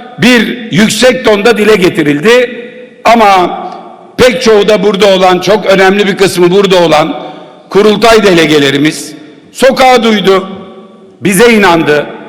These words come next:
gençlere inandı. Hepimizin hep birlikte dile geçirdiği, "Eğer Cumhuriyet Halk Partisi değişirse Türkiye değişecek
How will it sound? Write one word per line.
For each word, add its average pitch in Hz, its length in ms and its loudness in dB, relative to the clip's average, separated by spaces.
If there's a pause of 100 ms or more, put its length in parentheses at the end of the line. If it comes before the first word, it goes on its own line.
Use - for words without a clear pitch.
(300)
gençlere 214 640 2
inandı. 151 580 0 (460)
Hepimizin 247 1000 0 (1400)
hep 240 320 -2
birlikte 220 460 0
dile 220 180 2
geçirdiği, 180 880 0 (720)
"Eğer 233 520 2
Cumhuriyet 220 560 2
Halk 240 280 0
Partisi 185 440 -2
değişirse 190 640 -4
Türkiye 180 480 -2
değişecek 165 560 -2